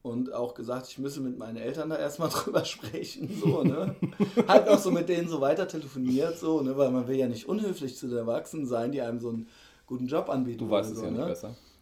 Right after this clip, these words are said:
Speaker 1: Hab natürlich nichts meinen Eltern erzählt. Natürlich wusste ich schon, dass da irgendwas im Busch ist.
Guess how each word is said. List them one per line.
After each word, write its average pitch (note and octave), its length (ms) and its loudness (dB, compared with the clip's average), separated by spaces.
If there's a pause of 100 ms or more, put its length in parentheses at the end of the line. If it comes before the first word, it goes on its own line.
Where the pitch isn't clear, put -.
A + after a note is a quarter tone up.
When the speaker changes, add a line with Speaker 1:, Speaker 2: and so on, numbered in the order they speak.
(100)
Speaker 1:
Hab - 280 -6
natürlich C3+ 440 -4
nichts D#3 400 -4
meinen A#2 200 -4
Eltern A2+ 300 -4
erzählt. A2+ 680 -6
Natürlich G2+ 360 -12
wusste B2 260 -8
ich - 80 -10
schon, A2+ 220 -8
dass A2 160 -12
da A2+ 60 -14
irgendwas A2+ 380 -10
im A2 120 -12
Busch D#3+ 240 -4
ist. D3 320 -8